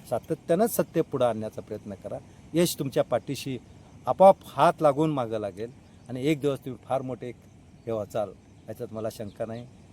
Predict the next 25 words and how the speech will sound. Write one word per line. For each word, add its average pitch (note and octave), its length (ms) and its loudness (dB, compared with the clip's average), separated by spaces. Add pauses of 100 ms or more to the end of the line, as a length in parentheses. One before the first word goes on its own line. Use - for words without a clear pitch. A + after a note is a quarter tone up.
(100)
या A#2 40 -4
ठिकाणी A#2+ 480 -4 (340)
पत्रकारसुद्धा A#2 600 -2
लवकर A#2 320 -2
आले A2+ 220 -2 (760)
आणि A#2 100 -6
त्यांनी B2 320 0
याची C3+ 200 -2
पाहणी A#2+ 280 0
केलेली G#2+ 320 -8
आहे. - 720 -16
तर B2+ 120 -4
ह्या C3+ 180 6
सर्वांची D3 640 4 (1040)
म्हणजे C#3+ 180 0
जे C3+ 160 4
काय E3 160 6
तुम्हाला D#3 300 8
पाठवत D3 400 4
आहे, C#3+ 120 4
तुम्हाला C3 300 -2
दाखवत B2+ 440 0
आहे, C3+ 100 0
त्याच्यामध्ये C3 520 -4
सु-, C3+ 440 -10